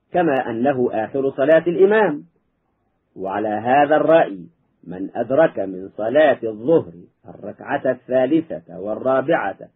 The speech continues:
مع الإمام يكون قد أدرك معه ركعتين هما الثالثة والرابعة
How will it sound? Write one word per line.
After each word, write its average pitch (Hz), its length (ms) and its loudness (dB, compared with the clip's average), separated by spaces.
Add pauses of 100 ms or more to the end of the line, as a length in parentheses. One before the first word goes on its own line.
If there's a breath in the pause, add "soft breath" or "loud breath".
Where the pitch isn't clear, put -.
(320)
مع 156 400 0
الإمام 151 680 0 (560)
يكون 113 600 0
قد 143 340 -2
أدرك 131 440 0
معه 131 680 0
ركعتين 180 920 2
هما 160 340 2
الثالثة 185 960 2 (280)
والرابعة 160 1040 0